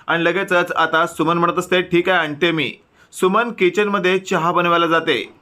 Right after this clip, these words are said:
इकडे आपण पाहतोय, आता रविराजला थेट सुभेदारांच्या घरातून फोन आलेला असतो की असं असं घडलेलं आहे. रविराज तात्काळ आता थेट हॉस्पिटलमध्ये जायला निघालेले असतात. त्यावेळेला सुमन म्हणत असते, "रविराज भाऊजी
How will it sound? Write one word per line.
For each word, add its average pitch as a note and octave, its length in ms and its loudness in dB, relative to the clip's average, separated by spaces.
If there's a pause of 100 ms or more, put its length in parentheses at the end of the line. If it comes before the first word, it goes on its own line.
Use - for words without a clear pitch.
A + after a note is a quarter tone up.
(120)
इकडे G3 220 4
आपण A3+ 240 2
पाहतोय, G#3+ 560 2
आता F#3 320 2
रविराजला E3+ 720 4
थेट F#3 420 0 (560)
सुभेदारांच्या G3 680 4
घरातून F3 540 2
फोन E3+ 300 2
आलेला D#3+ 300 4
असतो C#3+ 420 4
की D3 380 2
असं C#3+ 300 2
असं D3 360 2
घडलेलं C3+ 420 2
आहे. B2+ 380 -2 (500)
रविराज C3+ 580 0 (120)
तात्काळ C#3 500 -2 (200)
आता C3+ 280 -2
थेट E3+ 440 -2 (640)
हॉस्पिटलमध्ये F3 840 0
जायला D3+ 420 0
निघालेले D#3+ 560 0
असतात. D3 440 -2
त्यावेळेला D3+ 560 0
सुमन D#3 300 -2
म्हणत D#3+ 240 -2
असते, D#3 320 0
"रविराज E3 420 2
भाऊजी E3 380 2